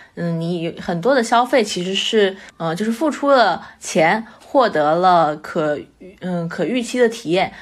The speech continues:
比如说你花钱去按摩一个小时，那你可预期的就是你可以在这一个小时里面获得就是身心的，就是身体上的松弛，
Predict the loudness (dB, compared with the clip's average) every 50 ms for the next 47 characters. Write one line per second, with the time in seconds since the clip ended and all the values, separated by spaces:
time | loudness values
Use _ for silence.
0 | -20 -14 _ -2 -2 0 0 -2 0 2 4 4 4 4 2 0 -4 -6 -8 -8
1 | -12 -10 -6 -2 0 0 0 0 0 -2 -6 -8 -10 -10 -10 -10 -12 -12 -8 -6
2 | -6 -6 -4 -2 -2 0 0 0 0 0 0 0 0 0 2 2 0 0 -2 -4
3 | -6 -6 -4 -4 -4 -6 -8 -14 -20 -10 _ 0 2 2 2 0 -2 -4 -2 -2
4 | 0 0 0 -2 -2 0 2 2 2 2 0 -2 0 0 0 0 0 -2 -4 -6
5 | -6 -8 -10 -10 -4 -2 0 0 2 2 0 0 0 0 -2 -4 -4 -4 -2 -2
6 | 0 0 0 0 0 0 -2 -4 -4 -4 -2 -2 -2 -2 -2 0 0 0 0 -2
7 | -6 -14 -20 -8 _ 0 2 2 2 0 0 0 -2 -4 -2 -4 -4 -4 -2 0
8 | 0 0 0 -2 -6 -8 -6 -4 -4 -2 0 2 2 2 2 2 0 -4 -8 -20
9 | -20 _ -4 0 2 2 2 4 2 2 2 0 -2 -4 -4 -4 0 0 0 2
10 | 2 0 -2 -2 -2 -2 -2 -2 -4 -6 -8 -8 -8 -8 -8 -6 -6 -6 -4 -6